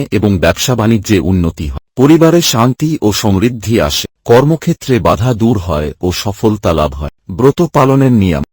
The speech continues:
উপবাস। ব্রতকারীরা এই দিনে উপবাস রাখেন এবং নিরামিষ আহার গ্রহণ করেন। গঙ্গা স্নান।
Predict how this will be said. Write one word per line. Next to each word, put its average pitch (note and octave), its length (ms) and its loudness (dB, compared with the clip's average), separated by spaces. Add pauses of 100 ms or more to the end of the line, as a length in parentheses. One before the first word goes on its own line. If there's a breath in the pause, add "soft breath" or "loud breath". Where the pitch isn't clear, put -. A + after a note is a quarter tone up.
উপবাস। C3 500 2 (400)
ব্রতকারীরা D3 720 0 (100)
এই A2+ 180 0
দিনে A#2 280 2
উপবাস A#2 600 0
রাখেন F#2+ 360 -2 (240)
এবং G#2+ 260 0
নিরামিষ G#2+ 460 0 (100)
আহার F#2+ 300 -4
গ্রহণ F#2 340 -4
করেন। D2 320 -8 (280)
গঙ্গা C3 440 2
স্নান। G#2+ 340 0